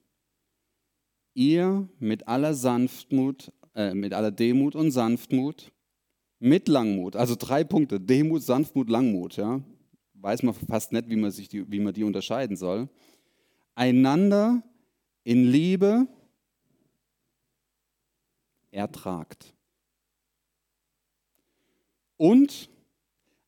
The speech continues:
eifrig bemüht seid, die Einheit des Geistes zu bewahren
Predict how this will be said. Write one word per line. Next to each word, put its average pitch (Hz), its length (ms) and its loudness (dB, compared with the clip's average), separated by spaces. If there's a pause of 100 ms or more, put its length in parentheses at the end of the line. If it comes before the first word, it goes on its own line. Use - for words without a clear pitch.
(120)
eifrig 220 800 0
bemüht 175 480 4
seid, 110 600 -4 (680)
die 135 200 2
Einheit 190 560 2
des - 260 -4
Geistes 147 680 -2
zu 120 140 -8
bewahren 123 840 -2